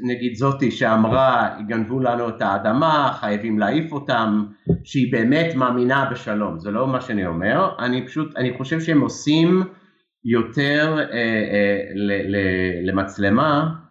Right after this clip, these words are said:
להיות יו-, הכי פלסטיני שאפשר.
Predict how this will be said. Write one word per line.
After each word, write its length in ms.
להיות 280
יו-, 240
הכי 600
פלסטיני 760
שאפשר. 520